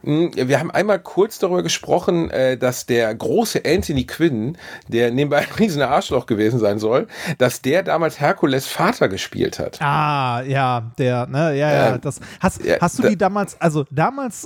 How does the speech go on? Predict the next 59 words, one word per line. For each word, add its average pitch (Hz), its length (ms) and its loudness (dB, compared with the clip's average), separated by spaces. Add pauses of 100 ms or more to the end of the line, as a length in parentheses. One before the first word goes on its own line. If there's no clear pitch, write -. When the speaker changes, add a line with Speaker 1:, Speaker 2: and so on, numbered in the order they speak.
Speaker 2:
also 156 220 0
als 165 160 0
sie 180 100 -8
ausgestrahlt 143 560 0
wurden, 131 120 0
da 127 100 0
waren 151 180 0
wir 185 160 2
noch 185 180 -2
relativ 160 460 0
jung, 113 600 -2 (100)
ne? 139 260 0 (260)
W-, 135 220 0 (100)
wann 151 160 0
war 214 100 4
Speaker 1:
Ja, 147 80 6
Speaker 2:
das, - 80 2
Speaker 1:
aber 190 60 -4
ich 139 140 4
war 165 120 4
schon 190 180 2
Speaker 2:
neunziger? 190 240 4
Speaker 1:
zu - 40 4
alt, 202 240 2
um 160 140 -4
das 165 180 2
nicht 170 220 -2
doof 160 180 4
zu 131 120 -4
finden. 95 320 0
Also 123 140 4
ich - 80 2
Speaker 2:
Echt? - 40 -4
Speaker 1:
glaub, 170 160 4
in 170 80 -2
Deutschland 170 380 2
war 151 100 4
es 147 80 -4
so 147 300 0
hypig, 170 560 0
war 135 100 4
so 123 80 -2
sechsundneunzig, 139 500 0
siebenundneunzig 120 540 0
und 110 60 2
da 113 100 4
war 123 80 2
ich 143 80 -2
schon 127 140 -2
zwölf, 139 260 2
dreizehn, 113 480 0
da 110 100 4
fand 135 240 0
ich 131 60 -6
das 139 160 2
schon 127 160 0
irgendwie 127 220 2
dämlich. 101 580 -2 (140)
Speaker 2:
Ah. 123 300 0